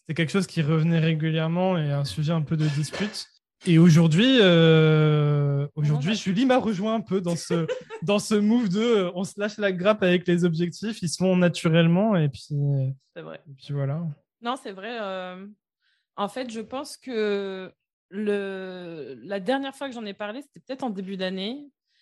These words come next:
Speaker 2: Et en fait, je, les derniers, les derniers objectifs que j'avais, en fait, je, je suis retournée dans mon système en début d'année. Tu vois, vraiment, c'était un système, hein, c'était vraiment, <laughs> euh, au mois et tout. Et beaucoup de, alors,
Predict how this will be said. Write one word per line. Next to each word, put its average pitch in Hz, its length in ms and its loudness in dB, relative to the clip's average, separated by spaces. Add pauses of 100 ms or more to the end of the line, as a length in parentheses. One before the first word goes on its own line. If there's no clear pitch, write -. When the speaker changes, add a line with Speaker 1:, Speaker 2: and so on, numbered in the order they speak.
(200)
Speaker 2:
Et 214 160 -2
en 202 100 -4
fait, 277 280 -8
je, 208 220 -10
les 214 140 -8
derniers, 302 440 -6
les 226 100 -10
derniers 254 380 -10
objectifs 233 480 -12
que 233 120 -10
j'avais, 214 260 -6
en 294 60 -10
fait, 294 200 -10
je, 214 180 -14
je 226 80 -12
suis 226 160 -14
retournée 294 340 -8
dans 262 100 -8
mon 220 120 -10
système 277 380 -8
en 233 60 -8
début 202 260 -12
d'année. 220 420 -8 (440)
Tu 233 80 -10
vois, 220 60 -2
vraiment, 214 300 -4
c'était - 180 -18
un 175 80 -16
système, 196 420 -10
hein, 165 100 -10
c'était - 180 -20
vraiment, 170 400 -10
<laughs> 269 560 -8
euh, 254 360 -4
au 277 60 -10
mois 269 360 -4
et 254 60 -8
tout. 311 100 -10 (200)
Et 233 80 -8
beaucoup 359 560 -4
de, 254 140 -10
alors, 185 220 -8